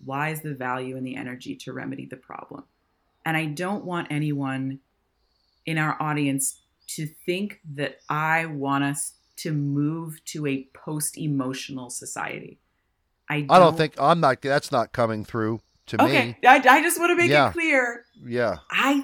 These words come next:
Speaker 1: think emotions are awesome. I think if you are triggered by something, that is deeply important. I think you should listen to that. I think you should hear that. There's so much research that ties this idea that all of our,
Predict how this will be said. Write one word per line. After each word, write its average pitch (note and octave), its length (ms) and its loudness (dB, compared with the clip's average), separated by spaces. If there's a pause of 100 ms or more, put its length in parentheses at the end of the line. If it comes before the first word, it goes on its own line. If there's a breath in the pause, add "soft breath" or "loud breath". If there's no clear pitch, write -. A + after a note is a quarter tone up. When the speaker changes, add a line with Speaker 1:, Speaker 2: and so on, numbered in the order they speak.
Speaker 1:
think A3 380 -8
emotions E3+ 720 -6
are - 240 -6
awesome. C#3+ 680 -6
I F3+ 180 -4
think G#3 540 -8
if F#3 280 -6
you F3+ 240 -6
are C3+ 340 -6
triggered A#3 720 -6
by B3 220 -6
something, C4+ 600 -4
that E3+ 220 -4
is C#3 400 -6 (360)
deeply G#3+ 540 -6
important. C#3 800 -6 (100)
I E3 120 -8
think G3+ 320 -10
you D#3 100 -8
should C#3+ 300 -10 (360)
listen D3 600 0
to C3 80 -10
that. E2+ 260 -8
I D3+ 100 -8
think F#3+ 220 -14
you G3+ 80 -12
should F3 200 -8
hear C4 500 -6
that. D3 320 -6
There's F3+ 180 -4
so A3 120 -4
much G3 240 -10
research E3+ 480 -8
that C#3 180 -10 (960)
ties A3 560 -4
this D#3 160 -8
idea F3 420 -6
that - 220 -8
all G#3 260 -4
of E3+ 140 -8
our, C#3+ 320 -6